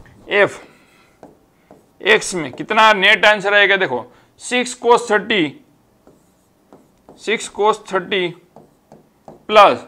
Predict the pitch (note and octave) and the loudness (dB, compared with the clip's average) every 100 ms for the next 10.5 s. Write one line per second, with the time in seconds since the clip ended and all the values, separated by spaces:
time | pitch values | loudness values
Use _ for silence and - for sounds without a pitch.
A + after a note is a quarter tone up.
0 | _ _ _ _ _ _ _ - _ _ | _ _ _ _ _ _ _ -20 _ _
1 | G3+ A#3 A#3+ A#3 G3+ - A#3+ G#3 A#3 A#3 | -4 2 2 2 -2 -4 -4 0 2 2
2 | - G#3+ G#3 F#3 F#3+ G3 - _ _ _ | 2 -4 -2 -2 -2 -4 -10 _ _ _
3 | _ - _ _ _ _ - C#3 F#3+ A3 | _ -20 _ _ _ _ -14 -2 2 2
4 | G3 B2 - - D3+ F#3 G#3+ - A3 A#3 | 0 -4 -10 -6 -4 -2 -4 -6 0 0
5 | A3+ G3+ G#3+ A#3 A3+ - - _ _ _ | 0 -2 -4 -4 -4 -8 -20 _ _ _
6 | _ _ C3 D3 G3+ G#3+ G#3+ G#3 A#3+ A#3+ | _ _ -8 2 4 4 4 6 6 8
7 | A#3 A#3 A#3+ B3 B3 B3 B3+ C4 C4 A3+ | 6 6 2 -6 -4 -4 4 2 4 0
8 | G#3 G3+ G#3 A#3 A#3+ A#3 A#3+ A3 G3+ G#3 | 0 -2 -2 -2 -2 0 0 0 2 0
9 | A3+ A3 G#3+ A3 G#3 F#3+ - G#3+ G#3+ G#3 | 0 -4 -6 -8 -10 -12 -10 -8 -6 -8
10 | G3 G3 F#3+ F#3 | -10 -8 -6 -6